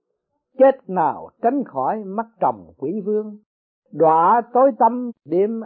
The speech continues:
trường tù ngục, chịu luân hồi cả ức triệu năm. Tháng ngày giường lửa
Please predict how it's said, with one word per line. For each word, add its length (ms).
trường 440
tù 160
ngục, 240
chịu 280
luân 280
hồi 420
cả 240
ức 160
triệu 180
năm. 320
Tháng 320
ngày 520
giường 420
lửa 460